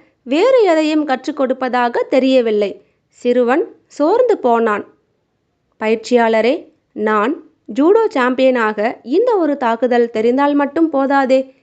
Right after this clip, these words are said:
வேறு எதுவும் கற்றுத் தருவீர்களா?" என்றான். "இந்த ஒரே ஒரு தாக்குதலில் நீ வல்லவன் ஆனால் போதும்," என்றார் பயிற்சியாளர். பயிற்சியாளர் சொல்லிவிட்டால் மறு பேச்சு ஏது? சிறுவனும் பயிற்சியை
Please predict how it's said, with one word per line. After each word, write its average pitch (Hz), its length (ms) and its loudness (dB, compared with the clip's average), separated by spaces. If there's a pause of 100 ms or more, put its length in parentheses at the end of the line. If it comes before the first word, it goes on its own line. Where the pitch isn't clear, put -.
(200)
வேறு 403 380 0
எதுவும் 302 440 0
கற்றுத் 320 360 -4
தருவீர்களா?" 262 720 -2
என்றான். 214 600 -4 (680)
"இந்த 233 580 0
ஒரே 403 360 2
ஒரு 370 220 0
தாக்குதலில் 269 760 -2
நீ 339 340 0
வல்லவன் 277 500 0
ஆனால் 269 400 0
போதும்," 233 420 0
என்றார் 226 540 -4
பயிற்சியாளர். 220 760 -2 (800)
பயிற்சியாளர் 247 720 0
சொல்லிவிட்டால் 269 720 -2
மறு 277 280 0
பேச்சு 339 380 0
ஏது? 277 400 0 (440)
சிறுவனும் 330 640 0
பயிற்சியை 269 580 0